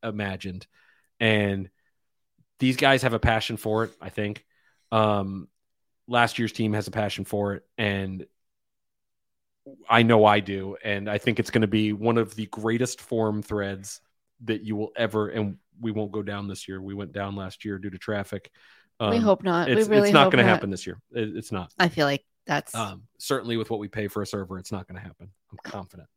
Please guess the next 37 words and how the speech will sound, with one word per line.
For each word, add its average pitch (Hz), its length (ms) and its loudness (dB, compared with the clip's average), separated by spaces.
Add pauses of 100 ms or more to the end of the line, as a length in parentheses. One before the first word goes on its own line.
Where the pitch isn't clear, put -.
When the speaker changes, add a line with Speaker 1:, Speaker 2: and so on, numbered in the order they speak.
(240)
Speaker 2:
Uh. - 600 -10
Speaker 1:
Um, 110 380 4 (100)
but 131 160 2
give 151 200 8
it 147 160 6
a 131 80 2
watch 113 600 2 (140)
and, 104 480 -4
or 117 120 -2
give 120 180 2
it 117 60 0
a, 113 40 4
a, 113 520 -2
a 101 40 -2
read 104 500 -2
throughout 104 300 -4
the 104 60 -6
day. 98 420 -6 (580)
I, 113 180 2
I 113 100 4
don't 120 280 2 (1200)
blame 117 320 4
anybody 107 420 0
for 107 160 -2
having 104 180 -2
to 101 60 -2
check - 300 -2
in. 101 360 -2 (100)
We're 107 140 -2
not 104 120 2
asking 101 280 -2
anybody 98 260 -6
to - 40 -20
quit 107 160 2
a 95 40 0
job, 98 400 2
but 98 140 -2